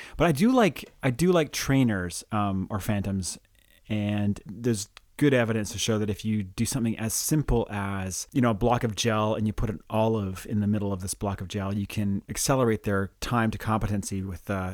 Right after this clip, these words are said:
with ultrasound guided tasks. But I am a big fan of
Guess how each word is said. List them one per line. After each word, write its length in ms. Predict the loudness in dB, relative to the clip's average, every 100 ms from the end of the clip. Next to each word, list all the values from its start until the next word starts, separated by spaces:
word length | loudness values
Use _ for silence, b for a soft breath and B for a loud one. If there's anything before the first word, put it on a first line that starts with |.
| -10 -12
with 160 | -10
ultrasound 460 | -6 -6 -4 -4 -2
guided 180 | -6 -6
tasks. 540 | -6 -4 -4 -6 -6
But 200 | -4 -4 0
I 100 | 0
am 140 | 2
a 60 | 2
big 200 | 0 0
fan 460 | 0 2 2 2 0
of 760 | 0 2 2 0 -4 -12 -18